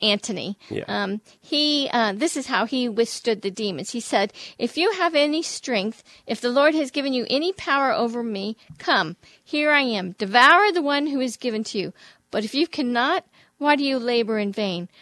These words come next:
Speaker 1: For the sign of the cross and faith in the Lord is an impregnable wall for us." And this is what Anthony said to his disciples. "The demons come in the night pretending to be angels of God. Seeing them,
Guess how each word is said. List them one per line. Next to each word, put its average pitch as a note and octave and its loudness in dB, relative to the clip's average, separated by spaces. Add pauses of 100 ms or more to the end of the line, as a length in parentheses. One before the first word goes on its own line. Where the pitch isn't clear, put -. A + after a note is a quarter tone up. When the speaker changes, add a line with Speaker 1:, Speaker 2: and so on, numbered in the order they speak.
(180)
Speaker 1:
For A3+ -2
the A3 0
sign E4+ 4
of D#4+ -2
the C#4 -2
cross A#3 2
and G3+ -6
faith D4+ 2
in C4+ 0
the B3 -2
Lord G3+ 0
is G3+ -4
an A3 0
impregnable C4+ -2
wall A3+ 6
for - -6
us." - -8 (340)
And A3 -2
this D4 -4
is A#3 -8
what G3+ -2
Anthony G#3 -4
said F#3+ -6
to F#3+ -6
his F#3+ -10
disciples. - -6 (460)
"The A3 -2
demons F#4 0
come D#4 0
in C4 0
the B3+ 0
night A#3+ 0
pretending A#3+ -2
to G#3 -6
be G3+ -6
angels A3 -4
of F#3+ -12
God. G3+ -2 (240)
Seeing E4+ 0
them, G3+ 0